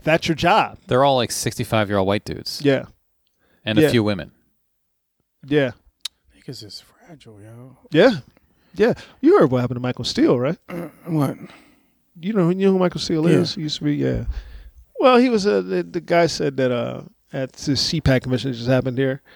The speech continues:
Speaker 1: said that the only reason that the G O P made him the chairman was because they wanted to have a black guy to counter, uh, Barack Obama. Remember, Michael Steele was a chairman of the Republican
Speaker 3: Right,
Speaker 1: Party
Speaker 3: right.
Speaker 1: for two years.
Speaker 3: Right.
Speaker 1: You know, and he was, and that, of,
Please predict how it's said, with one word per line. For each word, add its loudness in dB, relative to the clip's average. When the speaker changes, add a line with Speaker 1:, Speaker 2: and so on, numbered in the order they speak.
Speaker 1:
said -2
that -4
the 2
only 4
reason 6
that 0
the -8
G 2
O 4
P 2
made 0
him -4
the -6
chairman 0
was -4
because -4
they -2
wanted -4
to -4
have -4
a -4
black -2
guy -4
to -4
counter, -6
uh, -2
Barack -4
Obama. -6
Remember, 0
Michael -2
Steele 4
was 6
a -6
chairman 0
of 0
the -4
Republican -4
Speaker 3:
Right, -4
Speaker 1:
Party 4
Speaker 3:
right. -6
Speaker 1:
for -12
two 0
years. -2
Speaker 3:
Right. -2
Speaker 1:
You -6
know, -8
and -4
he 2
was, -2
and -6
that, 0
of, -4